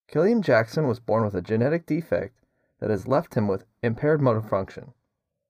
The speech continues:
Prior to December, the youngster either had to be carried in a stroller or in his parents' arms. When Killian's parents started looking for ways to give their son more mobility,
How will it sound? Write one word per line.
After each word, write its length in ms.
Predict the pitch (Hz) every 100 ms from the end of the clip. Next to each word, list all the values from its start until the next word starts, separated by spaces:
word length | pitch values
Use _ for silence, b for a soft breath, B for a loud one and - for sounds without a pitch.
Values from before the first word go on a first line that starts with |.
| _ _ _ _
Prior 240 | - 113
to 120 | 113 98
December, 600 | 107 - 202 143 143 143
the 80 | 120
youngster 340 | 120 135 - 135
either 240 | 135 123 117
had 180 | 117
to 60 | 101
be 100 | 85
carried 380 | - 143 151 151
in 100 | 127
a 80 | 107
stroller 520 | - 135 107 107 160 _ _ _
or 160 | 123 120
in 60 |
his 100 | 120
parents' 320 | 113 104 101 -
arms. 460 | 127 113 65 - _ _ _ _ _ _ _ _ _ _ _
When 160 | - 117
Killian's 380 | - 185 247
parents 340 | - 156 131 -
started 280 | - 107 107
looking 260 | 117 120
for 160 | 113 101
ways 260 | 101 101 -
to 80 |
give 160 | 101 98
their 120 | 95
son 240 | 92 110 101
more 200 | 92 87
mobility, 580 | - 131 131 101 104